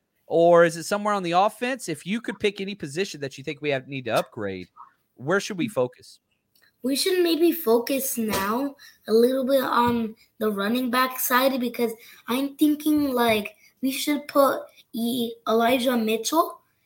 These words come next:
Speaker 2: We should not put so much pressure on Elijah Mitchell and Deebo Samuel, 'cause, like, you saw with versus Minnesota, Deebo got hurt with her groin because he's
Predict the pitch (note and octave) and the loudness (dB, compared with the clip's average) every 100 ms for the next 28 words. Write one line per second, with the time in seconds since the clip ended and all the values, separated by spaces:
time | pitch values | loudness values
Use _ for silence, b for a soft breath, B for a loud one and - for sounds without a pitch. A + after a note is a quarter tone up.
0 | _ _ _ A#3+ B3 D4+ C#4 C4+ - D4 | _ _ _ -4 -2 2 2 2 2 0
1 | C#4+ - B3 C4+ C4 B3+ - - B3+ B3+ | 2 0 0 0 0 -2 -6 -4 -2 -2
2 | - A#3+ A3 B B - A#3+ A#3 A3+ A#3+ | -2 -2 -4 B B -4 0 2 4 4
3 | A#3+ A#3 A#3 A#3+ A#3 G#3+ A3 A3+ G3+ - | 2 0 -2 -2 -2 -2 -2 -2 -2 -6
4 | B B B - - G#3+ A3 A#3+ C4+ D4 | B B B -6 -2 0 2 0 0 -4
5 | b b b - B3+ C4 C4 A#3+ A#3 - | b b b 0 2 2 -2 -4 -2 0
6 | C4+ C4+ G#3+ F#3+ B B A3 A3+ A3+ B3+ | 0 2 0 -4 B B -2 0 2 2
7 | B3+ C4 A#3+ A#3+ B3 A#3 A3 A3 A#3+ C4 | 2 0 2 2 2 0 0 2 2 2
8 | E4 - b b b b _ _ _ _ | -2 -6 b b b b _ _ _ _
9 | _ - B3 B3+ D4 - A3 A#3+ - B3+ | _ -2 0 2 2 2 0 0 -2 0
10 | - A3 G#3+ G#3+ G3+ G3 _ A3+ A#3+ A3+ | 0 -2 -4 -4 -4 -6 _ 0 0 0
11 | G3+ G3+ G#3+ A3 A3+ A3 A#3 A3+ | -4 -2 -2 0 -2 -2 -6 -6